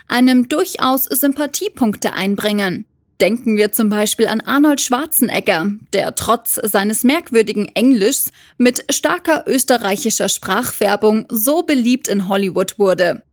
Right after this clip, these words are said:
Oder nehmen wir König George der Sechste, dessen legendärer, markiger Sprachfehler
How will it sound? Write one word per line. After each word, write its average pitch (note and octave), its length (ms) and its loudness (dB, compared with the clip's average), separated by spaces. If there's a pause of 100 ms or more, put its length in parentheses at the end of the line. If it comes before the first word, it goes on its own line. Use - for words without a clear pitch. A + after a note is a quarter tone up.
(260)
Oder A3+ 500 4
nehmen C#4+ 380 6
wir B3+ 140 4
König C#4 380 4
George C#4+ 460 2
der A3 140 4
Sechste, A3+ 720 0
dessen G#3+ 320 4
legendärer, G#3+ 800 2
markiger G#3 580 0
Sprachfehler A3 800 0